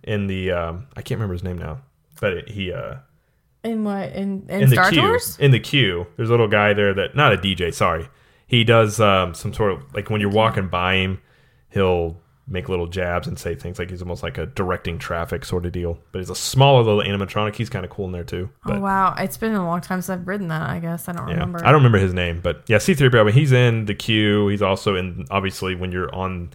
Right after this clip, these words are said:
Speaker 1: the ship, he's there as well.
Speaker 2: Mm-hmm.
Speaker 1: So, but yeah.
Speaker 2: Yeah. Well, that's a good one. That's a good one. My number nine, <laughs> when it worked, was the Yeti on Expedition Everest in Animal Kingdom.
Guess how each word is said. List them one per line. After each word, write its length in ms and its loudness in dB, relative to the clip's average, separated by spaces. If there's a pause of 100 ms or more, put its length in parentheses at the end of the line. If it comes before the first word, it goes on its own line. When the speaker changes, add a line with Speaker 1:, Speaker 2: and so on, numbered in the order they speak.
(560)
Speaker 1:
the 340 -2
ship, 420 2
he's 260 -4
there 440 -4
as 120 -8
well. 260 -2
Speaker 2:
Mm-hmm. 500 -2
Speaker 1:
So, 40 -6 (720)
but 120 -10
yeah. 180 0
Speaker 2:
Yeah. 320 -6 (100)
Well, 140 -2
that's 140 -2
a 80 -4
good 140 -8
one. 260 -2
That's 180 -12
a 20 -12
good 140 -10
one. 180 -10 (580)
My 260 2
number 220 0
nine, 420 2
<laughs> 1080 -2
when 180 -2
it 140 -2
worked, 460 0 (280)
was 140 -8
the 60 -4
Yeti 560 -2 (240)
on 500 0
Expedition 500 -6
Everest 460 -2
in 140 -6
Animal 260 -4
Kingdom. 380 -6